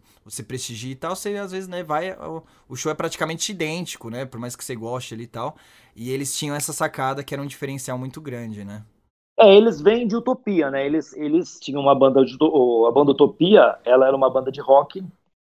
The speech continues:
Speaker 2: que, é, eles faziam cover de Capital Inicial, fazia cover de Legião, eles tinham uma vertente, é, totalmente, é, diferenciada do que era Mamonas. Quando pintou a oportunidade com o Rick, que foi um,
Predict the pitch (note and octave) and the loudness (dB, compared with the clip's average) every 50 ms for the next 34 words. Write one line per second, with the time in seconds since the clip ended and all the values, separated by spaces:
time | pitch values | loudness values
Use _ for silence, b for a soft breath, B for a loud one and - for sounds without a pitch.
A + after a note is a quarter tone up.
0 | _ _ - - C3+ C3+ C3+ B2+ B2 A#2+ A#2 A#2 A2 G#2+ G#2 G2+ G2+ - - - | _ _ -12 -6 -4 -2 0 0 0 0 0 0 0 0 0 0 -2 -4 -4 0
1 | G#2+ A2+ A2+ A#2 A2+ A2 A2 A2+ - B2 B2 A#2+ - - C3 C3 C#3 B2+ G#2 C3+ | 2 2 4 4 4 4 2 2 6 6 6 6 8 6 6 8 6 6 6 4
2 | C3+ A#2 B2 - - - B2 - - - B2+ B2 B2+ B2 A#2+ A#2 - - B2 A#2+ | 4 4 4 4 4 2 2 2 4 4 4 4 4 4 -2 -8 -4 -2 2 4
3 | B2+ C3+ C3+ C3+ - - - A#2 A2 G#2+ B2 A#2 - - - B2 A#2+ G#2 A#2+ A#2 | 4 4 4 2 0 -4 -10 -12 -8 -6 -8 -8 -8 -6 -8 -8 -6 -4 -6 -6
4 | A2 G#2 G2 - _ _ _ _ _ _ _ - G#2+ - - A#2+ A#2+ A#2+ A#2+ A#2+ | -4 -6 -8 -10 _ _ _ _ _ _ _ -16 -12 -8 -4 -2 0 0 2 6
5 | B2 C3 C3+ G#2 A2 B2+ C3 C3 C#3 D3 D3+ D3 C3+ C3 A#2+ A2+ A#2 B2+ C3+ B2+ | 6 6 6 6 6 4 6 6 8 8 6 6 4 0 -4 -8 -8 -8 -8 -10
6 | - - - D3 D#3+ E3+ E3+ E3+ E3 C#3 C3+ D3 C#3 C3+ _ - C3 C3+ C#3+ C#3+ | -10 -14 -12 -10 -8 -4 -2 -2 -2 0 0 -2 -2 -2 _ -4 -4 -4 -4 -8
7 | C3+ - - E3 D3+ C3 _ _ _ _ _ - A#2+ B2 B2+ B2+ - _ _ _ | -8 -4 -2 -2 -2 -4 _ _ _ _ _ -4 0 2 2 2 0 _ _ _
8 | _ _ _ - - F3+ G3+ G3+ - G#3 G3+ F3 D#3 D#3 D#3 D#3+ F3 F3 - - | _ _ _ 4 6 6 6 8 6 4 4 4 0 -2 -4 -4 -6 -8 -10 -10
9 | F#3+ G#3 G3+ G3+ F#3+ - E3 D3+ A#2+ D3+ D#3 - E3 D#3+ D#3+ D#3+ - - D3+ C#3+ | -8 -6 -8 -8 -8 -6 -8 -6 -6 -4 0 2 4 4 4 2 2 6 8 8
10 | C#3+ D3+ D#3 D3 - D3 D3 D3 D3 - D#3+ D3 C#3 C3 B2+ B2 A#2 - _ _ | 8 8 8 6 6 6 6 6 6 4 4 4 4 4 2 0 -4 -6 _ _
11 | _ _ _ _ _ _ - - A3+ - A2 - A3+ G3 G3+ - F3+ F3+ E3+ - | _ _ _ _ _ _ 4 6 6 6 6 2 2 2 6 8 6 6 6 4
12 | D#3+ D3+ D#3 D#3+ D3+ C#3 C#3+ C#3 C3+ C3+ A#2+ - - E3 - - D#3 E3 F3+ F3 | 0 2 2 2 4 6 8 8 8 6 4 4 2 2 2 4 2 0 0 -2
13 | - - - - - - C3+ B2 C3 B2+ B2+ B2 A#2+ A#2 A2 A2+ A2+ G2+ F#2+ | -6 -16 -14 -12 -6 0 2 2 2 2 0 -4 -4 -6 -6 -6 -6 -6 -8